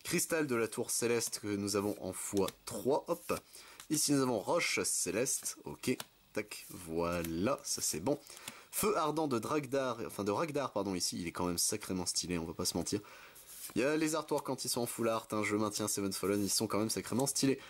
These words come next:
Larcin de Garden, Gardenir, c'est trop chiant à dire, <laughs> que nous avons ici en fois trois, hop.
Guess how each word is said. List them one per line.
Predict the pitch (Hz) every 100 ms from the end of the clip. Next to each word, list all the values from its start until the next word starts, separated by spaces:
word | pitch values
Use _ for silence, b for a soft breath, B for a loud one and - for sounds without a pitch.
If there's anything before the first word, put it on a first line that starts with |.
| B
Larcin | 117 170 - 170 160
de | 127
Garden, | 107 104 147 120 104 98 87 78 -
Gardenir, | 110 117 120 107 110 123 -
c'est | - 110
trop | - -
chiant | 101 - 98
à | 92
dire, | 98 107 B B -
<laughs> | 151 139 139 -
que | 175 139
nous | 127
avons | 131 127
ici | 127 - 127 -
en | 113
fois | - 101 95
trois, | - - 131 -
hop. | 165 -